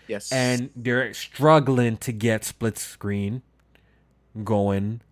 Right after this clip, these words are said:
Speaker 2: on the Xbox Series S. And Microsoft has a rule when it comes to launching games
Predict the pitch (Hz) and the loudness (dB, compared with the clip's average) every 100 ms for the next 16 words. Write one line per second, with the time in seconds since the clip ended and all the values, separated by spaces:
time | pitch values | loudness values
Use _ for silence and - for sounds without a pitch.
0 | _ - 104 101 101 - 104 - 101 95 | _ -4 -2 0 -2 -4 -4 -2 0 0
1 | - - 110 98 95 98 95 - - 123 | -2 -6 -2 0 0 -2 -4 -10 -6 -4
2 | 104 - - - - - - 110 123 214 | -2 -6 -10 -12 -20 -16 -8 0 8 8
3 | 220 226 202 151 180 151 131 156 247 165 | 8 6 6 8 6 8 6 10 12 12
4 | 98 90 _ _ _ 131 127 139 131 127 | 10 0 _ _ _ -6 -4 -4 -4 -2
5 | 120 113 123 107 110 104 98 95 | 0 0 -4 -2 0 0 -2 -8